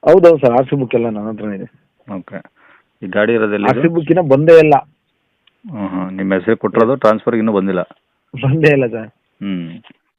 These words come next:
Speaker 2: ಈ ಗಾಡಿ ಎಲ್ಲಿರೋದು?
Speaker 1: ಇಲ್ಲ ಸರ್, ಬೆಂಗಳೂರು ಬಗಲಗುಂಟೆ.
Speaker 2: ಬೆಂಗಳೂರು ಬಗಲಗುಂಟೆ.
Speaker 1: ಹ್ಮ್.
Speaker 2: ಓಕೆ, ಏನ್ ಹೇಳ್ತಾರೆ ನೀವು ಗಾಡಿ ರೇಟು?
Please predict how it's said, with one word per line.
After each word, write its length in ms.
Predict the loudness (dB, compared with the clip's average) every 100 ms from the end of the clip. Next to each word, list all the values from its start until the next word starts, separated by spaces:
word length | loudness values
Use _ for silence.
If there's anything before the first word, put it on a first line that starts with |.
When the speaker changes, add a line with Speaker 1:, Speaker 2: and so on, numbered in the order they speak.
| _ _ -12
Speaker 2:
ಈ 40 |
ಗಾಡಿ 520 | -2 0 0 0 0 2
ಎಲ್ಲಿರೋದು? 640 | 2 2 0 -4 -8 _ _ _ -20 _ _ _ _ _ _ _ _ _ _ _ _ _
Speaker 1:
ಇಲ್ಲ 120 | -2 2 4
ಸರ್, 100 | 4
ಬೆಂಗಳೂರು 480 | 2 2 2 2
ಬಗಲಗುಂಟೆ. 580 | 2 0 2 2 -2 -6 _ _ _ _ _ -8
Speaker 2:
ಬೆಂಗಳೂರು 360 | -6 -2 -2
ಬಗಲಗುಂಟೆ. 520 | 0 -2 -2 -2 -2 -6 -8 -20 -20 _ _
Speaker 1:
ಹ್ಮ್. 280 | -20 -20 -20 -20 _ _ -16
Speaker 2:
ಓಕೆ, 340 | -12 -6 0 0
ಏನ್ 100 | 0
ಹೇಳ್ತಾರೆ 280 | -2 -2 -2
ನೀವು 160 | 0
ಗಾಡಿ 220 | 0 0 0
ರೇಟು? 280 | -2 -4